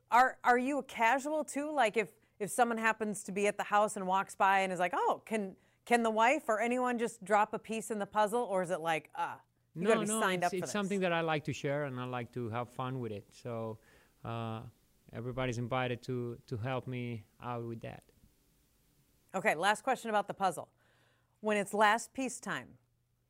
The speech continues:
Speaker 1: and it's done, is there any kind of celebration?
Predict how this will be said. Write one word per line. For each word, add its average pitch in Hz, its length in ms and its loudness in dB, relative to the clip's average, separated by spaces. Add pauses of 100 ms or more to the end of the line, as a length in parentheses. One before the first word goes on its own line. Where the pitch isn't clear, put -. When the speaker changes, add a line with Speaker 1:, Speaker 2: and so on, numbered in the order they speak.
(220)
Speaker 1:
and 208 120 4
it's 208 160 -2
done, 175 340 0 (1000)
is 196 240 0
there 202 280 8
any 220 140 2
kind 240 200 0
of 233 100 -4
celebration? 226 880 0